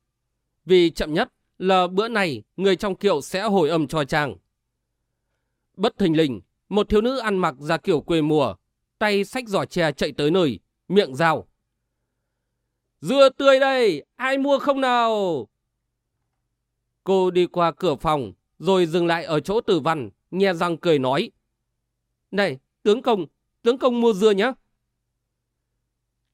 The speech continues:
Từ Văn lắc đầu. Cô thôn nữ hạ thấp giọng hỏi.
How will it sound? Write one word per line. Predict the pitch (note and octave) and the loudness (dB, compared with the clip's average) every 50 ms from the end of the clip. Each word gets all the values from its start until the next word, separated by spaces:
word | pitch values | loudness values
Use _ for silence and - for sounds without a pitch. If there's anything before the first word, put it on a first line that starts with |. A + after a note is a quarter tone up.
| _ _ - | _ _ 0
Từ | G3 F3+ | 0 2
Văn | D#3+ F3+ F3 E3 D#3 | 2 0 -2 -2 -4
lắc | F#3 A3+ - | -4 -4 -2
đầu. | F3+ E3 D3 A#2 F#2+ - _ _ _ _ _ _ _ _ _ _ _ _ _ _ _ _ _ _ _ _ _ _ _ _ _ _ - | -2 -2 -2 -2 -6 -10 _ _ _ _ _ _ _ _ _ _ _ _ _ _ _ _ _ _ _ _ _ _ _ _ _ _ -2
Cô | - G#3 G3+ | 0 0 2
thôn | G3 F#3 F#3 F#3+ | 2 0 0 2
nữ | F#3+ F#3+ G#3 A#3+ | 2 2 2 2
hạ | G#3+ G#3+ G3 E3+ | 0 0 -2 -4
thấp | D3+ - A#3 B3+ | -4 -4 -6 -4
giọng | - G3 F#3 E3 | -4 -4 -4 -2
hỏi. | E3 D#3+ D3 B2+ A2+ | 0 0 -2 -2 -4